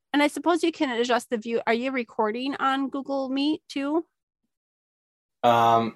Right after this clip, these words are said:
Speaker 2: no, I ha-, don't because of the age thing.
Speaker 1: Mm-hmm.
Speaker 2: Uh, and so I just never, uh, got into it for anybody.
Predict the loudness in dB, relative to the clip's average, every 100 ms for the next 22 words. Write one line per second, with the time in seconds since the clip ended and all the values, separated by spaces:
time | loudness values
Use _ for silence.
0 | 0 4 8 10 10 8 8 8 8 8
1 | 8 6 2 2 2 2 -4 -10 -6 4
2 | 6 6 2 -2 -2 2 6 6 6 2
3 | 4 4 4 2 -2 4 4 6 4 0
4 | -2 -6 _ _ _ 2 4 4 0 -8
5 | _ -20 -20 -12 -2 4 4 4 2 4
6 | 6 6 2 0 0 2 0 -2 -6 _
7 | _ _ _ _ -2 0 0 4 4 4
8 | 0 2 4 4 2 0 0 0 2 4
9 | 4 2 0 -6